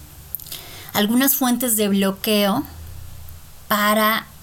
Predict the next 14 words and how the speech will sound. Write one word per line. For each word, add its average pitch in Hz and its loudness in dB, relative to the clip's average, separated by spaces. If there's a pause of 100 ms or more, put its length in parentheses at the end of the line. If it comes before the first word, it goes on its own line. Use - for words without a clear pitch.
(200)
el 202 2
dinero, 247 4
los 214 0
negocios 208 0
y - -2
los - -2
proyectos. - -6 (160)
Ya 185 0 (440)
hablando 202 2
en 196 4
esta 208 0
parte 196 0 (260)
profesional 196 2
o 202 0